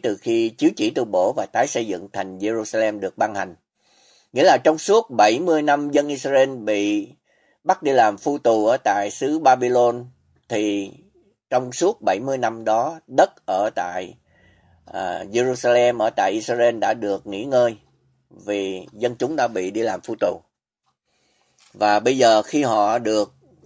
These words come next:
tha về, đúng theo, cũng đúng theo cái lời tiên tri của Chúa là sau bảy mươi năm làm phu tù thì họ được tha về và họ được gây dựng lại Jerusalem, thì Đức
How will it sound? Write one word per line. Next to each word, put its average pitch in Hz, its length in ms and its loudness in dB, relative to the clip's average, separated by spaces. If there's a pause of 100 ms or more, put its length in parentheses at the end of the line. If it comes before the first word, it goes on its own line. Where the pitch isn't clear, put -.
(120)
tha 135 220 4
về, 95 340 0 (120)
đúng 139 260 -4
theo, 123 280 2
cũng 117 280 -6
đúng 156 160 0
theo 131 160 2
cái 139 120 -2
lời 107 200 2
tiên 123 240 -4
tri 120 160 2
của 104 180 -8
Chúa 120 260 -2
là 104 240 -8
sau 113 180 0
bảy 107 180 2
mươi 143 140 -6
năm 123 240 -2
làm 98 180 -2
phu 117 160 -10
tù 101 240 -4
thì 98 100 -14
họ 98 160 -6
được 101 220 -8
tha 113 160 2
về 92 300 -4 (600)
và 104 240 2
họ 104 180 0
được 101 260 -4
gây 127 160 2
dựng 107 260 -2
lại 90 320 0 (460)
Jerusalem, 117 760 0 (800)
thì 107 420 -2 (600)
Đức 151 120 -2